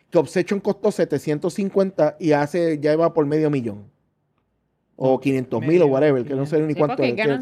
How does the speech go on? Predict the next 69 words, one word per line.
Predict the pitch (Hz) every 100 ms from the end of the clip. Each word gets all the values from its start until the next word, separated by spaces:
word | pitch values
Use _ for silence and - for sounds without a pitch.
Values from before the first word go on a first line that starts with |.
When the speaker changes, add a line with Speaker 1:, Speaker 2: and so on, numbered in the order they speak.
| 165
Speaker 1:
quinientos | 170 208
millones, | 208 170 170 151
Speaker 3:
pura. |
Speaker 1:
qué | 135
sé | 131 123
yo. | 101 -
Speaker 2:
Yo | 127 170
no | 202
he | 208
visto | 226 226
ni | 185
el | 143 127
trailer | 147 156 160
de | 156
esa | 147 147
película. | 127 117 107
Yo | 107 165
no |
Speaker 1:
Yo | 165
Speaker 2:
sé | 175
de | 156
qué | 131
trata. | 123 101 120 - _ -
Speaker 1:
yo | 135 170
la | 202
Speaker 3:
Ay, | 190
Speaker 1:
vi, | 196 202
Speaker 3:
estoy | 190
loca | 175 185
de | 175
verla, | 160 180
es | 160
que | 165
no | 170
he |
tenido | 175 185
Speaker 1:
ya, | 170 185
ya, | 143 160
Speaker 3:
tiempo, | 160 160
me | 151
Speaker 1:
chacho, | 143
yo | 131
Speaker 3:
saca. | 151
Speaker 1:
la | 175 185
vi | 220 220 -
en, | 160 147 147
en, | 151 139 135
en | 151
Twitter | 131 175 185 139
así, | - - - - - _ _ _
ya | 123 107
la | 101
vi. | 98 _ _ - _
Este, | 147 143 - 143 139
Speaker 3:
Ay, | 135 131 127 123
no, | 117 110 135
Speaker 1:
yo | 156
no | 226
Speaker 3:
así | 277
Speaker 1:
veo, | 320
Speaker 3:
no. | 190 185 185 185 185 185 180 175 170
Speaker 1:
Lola, | 165 208
a | 180
mí | 156
no | 165
me | 175
gusta | 180 180 214
el | 180
género. | 143 180 190 131